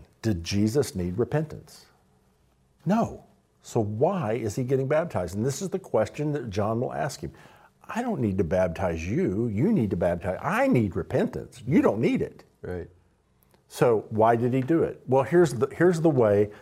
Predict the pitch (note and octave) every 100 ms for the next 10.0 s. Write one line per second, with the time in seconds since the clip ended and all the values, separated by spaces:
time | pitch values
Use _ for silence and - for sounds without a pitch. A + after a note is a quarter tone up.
0 | - - _ _ - B2+ F3+ D3 A2+ -
1 | A#2 G2+ A2+ B2+ B2+ A#2+ A2 G2+ G2+ G#2
2 | A2 A2 G2+ - A#2+ A2+ F#2 - A#2+ F#2+
3 | - - _ G2+ E2+ - _ - G#2+ A2
4 | - G#2+ F2 - C3+ A#2+ G2+ - - -
5 | A2+ F#2+ F2+ E2+ E2 G#2+ E2+ F2 E2 E2
6 | - - - - - - - - D2 E2+
7 | B2 A#2+ A2 - F2+ E2 E2 - - -
8 | G#2+ A#2 A2 A2 - G2+ F#2+ A#2 G#2 G2+
9 | F#2 E2+ - F2+ D2 D2 C#2 C#2+ - -